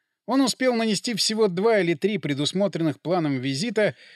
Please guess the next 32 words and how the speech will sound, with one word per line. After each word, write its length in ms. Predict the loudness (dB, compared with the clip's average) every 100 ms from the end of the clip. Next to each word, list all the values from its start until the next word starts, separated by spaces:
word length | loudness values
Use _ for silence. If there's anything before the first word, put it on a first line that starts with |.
| _ _ _
сдать 380 | -6 2 2 2
крайне 380 | 2 2 4 0
хитро 440 | 0 -6 0 0
составленный 720 | 0 -2 0 0 2 2 0 -2
отчёт 680 | -2 -4 -2 -2 -2 -6
и 140 | -12 -12
запросить 500 | -6 -4 -4 -2 -2
о 80 |
сроках 400 | 0 0 0 -4
предварительного 720 | -4 -4 -2 -2 -2 -4 -2 -4
собеседования 960 | -6 -6 -6 -2 -2 -2 -6 -10 -16 -18 -20 -20 -12
с 100 | -4
секретарём 560 | -2 -2 0 2 2 2
малого 460 | 0 -2 -2 -4
жюри. 380 | -4 -6 -6 -12 _ _ _ _ _ _
Срок 300 | -2 0 2
был 180 | 4 4
определён 540 | 4 2 2 2 2
в 60 | -2
пределах 460 | -4 0 2 2
ближайшей 580 | 0 -2 0 0 -2 -4
декады, 680 | -6 -8 -8 -8 -8 -10 -20 _ _ _ _ -16
и 80 | -10
таким 320 | -4 -2 0
образом 480 | 2 2 2 0 0
времени 360 | 0 0 2
на 120 | 0
всё 160 | 0 -2
задуманное 680 | -2 -2 -2 0 0 0 -4
хватало 500 | -4 -6 -4 -4 -4
с 80 | -6
избытком. 540 | -8 -8 -12 -16 -20